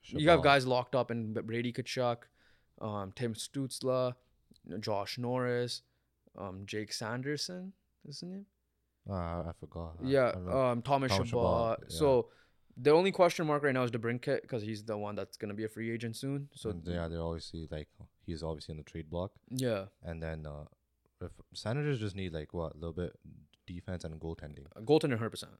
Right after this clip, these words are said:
Speaker 2: Yeah, goaltending number one up priority.
Speaker 1: Yeah. I mean, they added their defense with Jacob Chychrun for sure.
Speaker 2: Yeah.
Speaker 1: So that's good there. So the Senators have officially been sold. It's not for a billion, but the good news is teams like Vancouver, if Aquilini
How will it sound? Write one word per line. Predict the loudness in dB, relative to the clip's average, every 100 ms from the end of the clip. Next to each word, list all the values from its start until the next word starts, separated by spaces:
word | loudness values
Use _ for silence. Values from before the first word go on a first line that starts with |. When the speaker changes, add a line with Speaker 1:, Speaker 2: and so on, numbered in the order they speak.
| -6
Speaker 2:
Yeah, | -2 -2 -4 -2
goaltending | 0 0 -2 -6 -10 _ _ _ _ -14
number | -8 -6 -4
one | -6 -8
up | -14 -10
priority. | -6 -4
Speaker 1:
Yeah. | -4 -8 -18 _ _ _ _ _ -6
I |
mean, | -2 4
they |
added | 6 4 2
their | 0
defense | -2 -6 -6
with | -6 -8
Jacob | -10 -12 -8
Chychrun | -8 -6 -8 -8
for | -10
sure. | -6 -6 -6 -2
Speaker 2:
Yeah. | 0 0
Speaker 1:
So | -4 -4 -4
that's | -4 -4 -4
good | -6 -4
there. | -6 -4
So | 0 -2 -2 -16 -20 _ -6
the | -2
Senators | 2 4 6 6
have | 6 4
officially | -2 -2 -2 0
been | 0
sold. | 4 6 6 6
It's | 2 2
not | 0 0 0
for |
a | -2
billion, | 2 2 2 0 2
but | 2 0 _ _ _ _ -4
the | 4
good | 6 6
news | 6 6
is | 6 4
teams | -4 0 4 6
like | 6
Vancouver, | 4 2 2 2 2
if | 2
Aquilini | 2 0 -2 -2 -2 -6